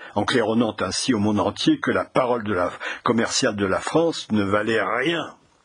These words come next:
Et ça, euh, après, faut rattraper le coup, hein. Et à l'époque, un certain Macron, euh, son ministre de l'économie,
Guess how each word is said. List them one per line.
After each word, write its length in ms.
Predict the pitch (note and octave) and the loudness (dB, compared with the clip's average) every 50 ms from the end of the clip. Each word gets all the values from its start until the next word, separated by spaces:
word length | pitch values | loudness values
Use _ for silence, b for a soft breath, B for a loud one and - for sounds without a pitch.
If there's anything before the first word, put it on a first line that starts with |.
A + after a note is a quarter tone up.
| _ _ _ _ _ _ _ - - _ _ _ - B B B B B B B B | _ _ _ _ _ _ _ -20 -20 _ _ _ -16 B B B B B B B B
Et 80 | - - | -10 -8
ça, 580 | - - - C3 C3+ C3 B2+ A#2 G2+ - - | -6 -2 -2 0 0 0 0 0 -2 -2 -6
euh, 80 | - - - - B B B B B B | -6 -8 -8 -8 B B B B B B
après, 300 | - - - - C#3+ C#3 | -10 -8 -6 -4 -4 -4
faut 160 | - - G2+ | -4 -2 -4
rattraper 340 | F2+ F#2 - - - F2+ F#2 | -4 -4 -4 -6 -4 -4 -4
le 100 | B2+ - | -4 -4
coup, 260 | - - E2+ D#2+ C#2+ | -6 -8 -8 -8 -8
hein. 100 | - A2+ - - - B B B B B B B B B B B B B B B B | -10 -12 -14 -14 -10 B B B B B B B B B B B B B B B B
Et 80 | B2 C3 | 2 2
à 40 | C3 | 2
l'époque, 400 | C#3 C3+ C3+ - F#3+ F#3+ - - | 2 0 0 0 0 2 2 2
un 80 | C#3 A#2+ | 0 2
certain 360 | - - A#2+ - - C#3+ C3 | 0 -2 -2 0 0 0 2
Macron, 760 | B2 A2+ G2+ - - - - C3 D3 D3+ D#3+ E3 D#3+ D3 A#2+ | 2 2 0 0 -2 -2 0 2 4 4 4 4 4 2 2
euh, 460 | G#2+ G2+ G2 G2 F#2+ F#2 - E2+ E2 | 0 0 0 -2 -4 -4 -4 -2 -2
son 280 | - - - - G#2 G2+ | -2 -2 -2 0 0 2
ministre 640 | G#2 A2 G#2+ A#2 A#2+ A#2 A2+ - - - - - G2 | 4 4 4 4 4 4 2 0 -2 -4 -2 -2 -2
de 100 | F2+ F2+ | 0 0
l'économie, 560 | F2 F2+ - - A#2 B2 C#3+ F3+ A#3 A3 | -2 -2 -2 0 2 2 4 4 2 0